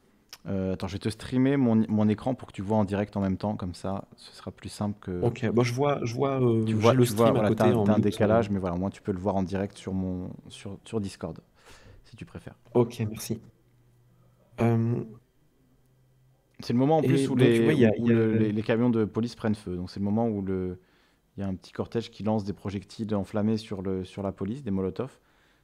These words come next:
Speaker 1: Et donc je crois que, je pense
Speaker 2: Oui.
Speaker 1: que c'est là qu'un des véhicules a pris feu.
Speaker 2: C'est ça. Donc, euh, au total, je, je crois de mémoire, il y a quatre véhicules qui ont brûlé, euh, dont un qui a brûlé parce qu'il était trop proche d'un autre et que le, le, avec le vent, en fait, euh,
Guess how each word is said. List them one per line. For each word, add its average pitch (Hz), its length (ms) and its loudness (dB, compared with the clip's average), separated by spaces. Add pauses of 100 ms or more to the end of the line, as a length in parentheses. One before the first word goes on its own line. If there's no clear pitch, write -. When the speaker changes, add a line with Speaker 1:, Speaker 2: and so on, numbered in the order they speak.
(280)
Speaker 1:
Et 85 40 -12
donc 92 200 -10
je - 40 -20
crois 107 120 -6
que, - 80 -12
je - 80 -20
pense 110 160 4
Speaker 2:
Oui. 110 60 -4
Speaker 1:
que - 40 -18
c'est - 200 -6
là 110 120 0
qu'un 101 240 -2
des 92 120 -6
véhicules 92 300 -6
a 92 60 -4
pris - 140 -12
feu. - 160 -14 (1900)
Speaker 2:
C'est - 180 0
ça. 127 320 0
Donc, 123 340 2
euh, 123 140 2
au 131 140 0
total, 151 500 -2
je, 123 100 0 (300)
je 113 180 0
crois 135 420 -6
de 131 120 -2
mémoire, 131 320 2
il 123 60 0
y - 20 2
a 113 40 2
quatre 127 380 -2
véhicules 123 380 0
qui 127 100 -2
ont 120 60 4
brûlé, 120 520 0 (540)
euh, 113 420 2 (380)
dont 135 340 0
un 180 360 2 (340)
qui 131 220 0
a 127 80 4
brûlé 127 360 2
parce 131 200 -4
qu'il 120 160 -8
était 117 100 -4
trop 123 220 0
proche 131 240 0
d'un 113 180 2
autre 143 240 0
et 117 60 2
que - 120 -8
le, 107 200 -4
le, 107 180 -4
avec 113 260 2
le 120 80 6
vent, 120 220 2
en 113 60 0
fait, 117 320 -4
euh, 95 400 -2